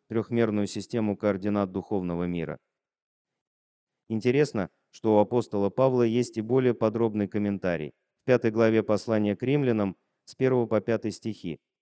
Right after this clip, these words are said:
«Итак, оправдавшись верою, мы имеем мир с Богом через Господа нашего Иисуса Христа, через которого верою и получили мы доступ к той благодати, в которой стоим и хвалимся надеждою славы Божией.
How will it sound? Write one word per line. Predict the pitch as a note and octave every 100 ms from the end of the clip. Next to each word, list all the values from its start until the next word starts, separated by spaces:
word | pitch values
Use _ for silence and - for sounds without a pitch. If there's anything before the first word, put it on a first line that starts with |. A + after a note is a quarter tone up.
| _ _ _ _ _ _
«Итак, | A2 C3 C3+ _ _ _
оправдавшись | F2+ G#2+ G2+ G#2 G2 G#2+ F#2
верою, | A#2 C#3+ C3+ G#2+ - _ _
мы | G#2+ A#2+
имеем | B2 B2 A#2
мир | A#2+ G#2+
с | G2+
Богом | C3 C3+ B2+ A#2+ _ _ -
через | A#2+ A2+
Господа | A2+ C3+ - G#2+ G#2
нашего | G#2 G2+ G2+ G#2
Иисуса | G#2 - A2 - F#2+
Христа, | G2+ G2 - D3 - _ _ _ _
через | A#2 A2+ -
которого | A#2 A#2+ A2 G#2
верою | G#2 A2 G#2 G2
и | F#2
получили | G#2+ G2+ - G#2+
мы | G#2 G#2
доступ | G2+ G#2+ - -
к | -
той | G2+
благодати, | F#2 G2 G#2 G#2 B2 G2+ F2 _ _ _ _ _
в |
которой | - G#2 A2 G2
стоим | - A2 G#2
и | G2
хвалимся | - C3 C3+ A2+ - G2+ _ _ G2+
надеждою | G#2 A2+ G#2 G#2+ G2+
славы | - G#2+ G2+
Божией. | F#2+ F#2+ D#2+ E2+ D2+